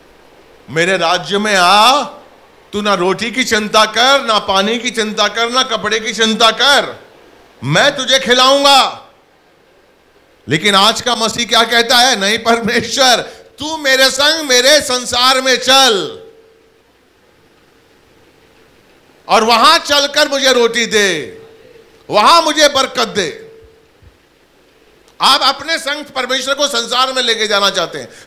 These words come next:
परमेश्वर संसार से आपको यहां पर लेकर आया है। इकलौता पुत्र उसने बलिदान कर दिया आपके लिए। और आप समझते कि ना, अरे, अब तो मैं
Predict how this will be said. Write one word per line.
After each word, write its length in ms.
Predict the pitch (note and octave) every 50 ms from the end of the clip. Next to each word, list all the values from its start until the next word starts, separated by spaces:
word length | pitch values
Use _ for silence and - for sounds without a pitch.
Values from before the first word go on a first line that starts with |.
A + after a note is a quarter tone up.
| -
परमेश्वर 400 | G#3 A3 B3 C4 C#4 C4+ C4+ C#4
संसार 440 | C#4 C4 C#4 B3+ - C4 B3+ C4+ C4+
से 100 | A3+ C#4
आपको 280 | C4 C4 C4 C4 C#4+ C#4
यहां 180 | C4+ C4+ D4+
पर 160 | D#4 D#4+ D#4+ D#4
लेकर 300 | D4 C#4 C#4 C4+ C4+ B3+
आया 200 | A#3 G#3 F#3 D#3
है। 240 | - - - - _ _ _ _ _ _ _ _ _ -
इकलौता 480 | - - - C4 C#4 C#4+ D4 D4+ D4+ D4+
पुत्र 320 | C#4+ D4 - F#4+ F#4+ F#4+
उसने 320 | F#4 F4+ - - - D#4+ D#4
बलिदान 460 | D4+ D4 D4+ D4 D4 C#4+ D4 D4 D4
कर 160 | C#4+ C4+ C4
दिया 220 | G#3+ C#4+ C#4+ C#4 C4
आपके 260 | C4+ C4 - C4+ C4
लिए। 480 | C4 C4 A#3 G#3 - - - - - _ _ _ _ _ _ _ _ _ _ _ _ _ _ _ _ _ _ _ _ _ _ _ _ _ _ _ _ _ _ _ _ _ _ _ _ _ _ _ _ _ _ _ _ _ _ _ _ _ _ _ _ _ _ _ _ _ _ _ _ _ _ _ _ _ _ _ _ _ _ _ _ _ _ C3
और 120 | D3 F3
आप 180 | G3 G#3+ G#3 G#3
समझते 360 | G3+ G3 G3+ G3+ G3+ A3+ G#3
कि 80 | G3+ G3
ना, 280 | G#3+ A#3 C#4 C#4+ C#4+
अरे, 360 | C4 B3+ C4 C4+ C4+ B3 A#3
अब 120 | G#3 G3+ G3
तो 200 | - A#3 G#3 G#3
मैं 300 | G#3+ A3 A3 G#3+ F#3+